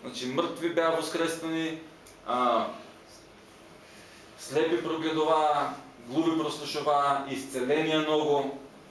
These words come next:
ослободување многу, многу храна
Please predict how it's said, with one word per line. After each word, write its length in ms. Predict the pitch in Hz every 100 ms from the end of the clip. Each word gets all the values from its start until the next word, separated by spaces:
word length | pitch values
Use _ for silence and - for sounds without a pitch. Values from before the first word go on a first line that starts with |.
| -
ослободување 840 | 127 120 113 117 123 151 156 156
многу, 460 | 151 143 139 131 - - - - - - - 117
многу 320 | 127 156 170 170
храна 480 | 175 156 151 139